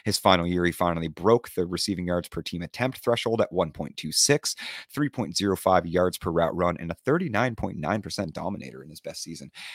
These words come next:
That's top N F L comparisons put him in at the very height of his range out, of outcomes. Guys like Jerry Jeudy, Amon-Ra Saint Brown, CeeDee Lamb,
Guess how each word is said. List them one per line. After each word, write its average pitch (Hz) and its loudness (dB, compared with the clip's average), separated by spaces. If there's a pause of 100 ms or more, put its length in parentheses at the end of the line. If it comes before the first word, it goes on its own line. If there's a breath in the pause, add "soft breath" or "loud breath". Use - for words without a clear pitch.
(120)
That's - 0
top - -2
N 160 2
F - -2
L 120 4
comparisons 95 0
put 101 0
him 90 0
in 87 -2 (220)
at 107 2
the 107 -2
very 117 2
height 113 2
of 123 -6
his 127 -6
range 135 -4
out, 123 -2
of 117 2
outcomes. 123 0
Guys 107 0
like 101 -2
Jerry 101 0
Jeudy, 98 0
Amon-Ra 90 4
Saint - -4
Brown, 87 -4 (120)
CeeDee 110 0
Lamb, 90 -2